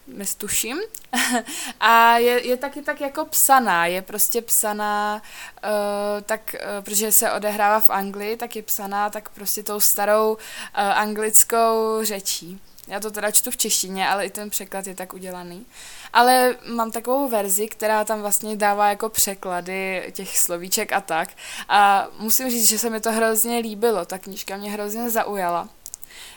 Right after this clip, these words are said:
Je teda o malém chlapci, ale mně přijde, že tahle knížka je taková jako docela profláklá, i ten film, takže to budete znát. Eh, může vás třeba, eh, jako říct, že to číst nebudete počet, eh, stran,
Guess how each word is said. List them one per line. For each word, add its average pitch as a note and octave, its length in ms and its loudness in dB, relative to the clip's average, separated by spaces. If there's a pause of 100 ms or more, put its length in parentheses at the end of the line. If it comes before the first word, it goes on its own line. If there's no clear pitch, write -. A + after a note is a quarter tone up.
Je G#3 160 -2
teda G#3 240 4
o G#3 80 2
malém G#3 340 4
chlapci, G3+ 800 -2 (240)
ale G3+ 200 2
mně A#3 160 -2
přijde, A3 280 2
že G#3+ 140 0
tahle G#3 380 -2
knížka G3+ 360 -6
je G#3 120 -4
taková G3 380 -2
jako G3 180 -4
docela G#3 340 0
profláklá, F3+ 720 0
i G3 100 0
ten G#3+ 240 -4
film, E3+ 420 -4
takže F3+ 420 -6 (340)
to G3 100 -10
budete F#3+ 300 -6
znát. E3 280 -6 (400)
Eh, F#3 180 0
může A3+ 300 4
vás C4+ 300 10
třeba, A#3+ 680 8
eh, G3+ 480 0 (480)
jako G#3+ 240 -4 (260)
říct, G#3 260 0
že A3+ 140 0
to A#3 140 -2
číst - 280 0
nebudete A3+ 840 2
počet, G#3 500 -4
eh, F#3+ 240 -4
stran, F3 500 -2